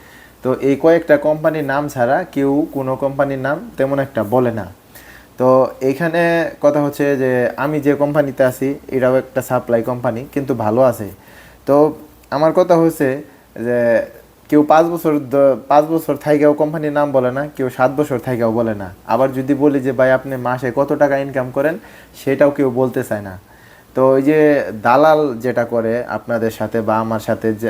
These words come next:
আমাদের, আমাদের যে বাংলাদেশি ভাই আছে, তাদের সাথে যেটা করে,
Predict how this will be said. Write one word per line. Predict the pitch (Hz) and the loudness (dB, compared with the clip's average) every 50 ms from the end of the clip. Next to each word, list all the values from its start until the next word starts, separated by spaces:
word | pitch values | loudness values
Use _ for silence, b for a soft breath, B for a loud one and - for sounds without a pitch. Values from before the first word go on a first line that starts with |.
| 98 101 104 104 - | -6 -6 -8 -10 -12
আমাদের, | 92 104 107 110 110 107 101 110 110 107 107 110 - - | -10 -8 -6 -6 -6 -4 -2 -2 -2 -2 -2 -4 -6 -6
আমাদের | 107 110 113 107 117 104 104 | -8 -6 -4 -4 -4 -6 -4
যে | 107 117 | -4 -4
বাংলাদেশি | 104 104 107 113 120 123 123 120 113 - 107 | -4 -4 -4 -4 -4 -4 -4 -4 -6 -6 -6
ভাই | 101 104 104 110 | -4 -2 -2 0
আছে, | 110 104 101 - 107 117 | -2 -2 -2 -4 -6 -4
তাদের | 113 117 107 104 113 | -2 -2 -2 -2 -2
সাথে | 110 127 110 110 117 | -4 -4 -4 -4 -4
যেটা | 107 117 110 113 107 | -4 -4 -2 -4 -4
করে, | 107 - 127 123 113 117 151 | -2 0 0 0 2 0 -2